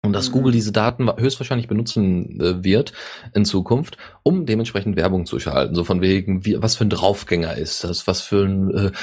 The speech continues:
Speaker 1: wie, mit welcher Strategie geht der da ran und wie würde er dann zum Beispiel ein Bügeleisen kaufen? Ja, also das,
Speaker 2: <laughs>
Speaker 1: das, äh, wird dann wahrscheinlich
Speaker 2: War,
Speaker 1: dann so
Speaker 2: war das
Speaker 1: verarbeitet.
Speaker 2: das Bügeleisen mit W lan drin?
Speaker 1: Mhm. Genau.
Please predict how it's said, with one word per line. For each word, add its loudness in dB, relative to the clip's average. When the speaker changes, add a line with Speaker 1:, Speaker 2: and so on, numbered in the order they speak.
Speaker 1:
wie, 4
mit 2
welcher 0
Strategie -4
geht 0
der 4
da 2
ran 0
und 0
wie -2
würde 2
er -2
dann 0
zum -4
Beispiel 0
ein 0
Bügeleisen 0
kaufen? -4
Ja, 0
also 0
das, -2
Speaker 2:
<laughs> -12
Speaker 1:
das, 0
äh, 2
wird 0
dann 2
wahrscheinlich 0
Speaker 2:
War, 4
Speaker 1:
dann 2
so 2
Speaker 2:
war 4
das 4
Speaker 1:
verarbeitet. 0
Speaker 2:
das -20
Bügeleisen 0
mit -8
W 2
lan 0
drin? -4
Speaker 1:
Mhm. 0
Genau. 2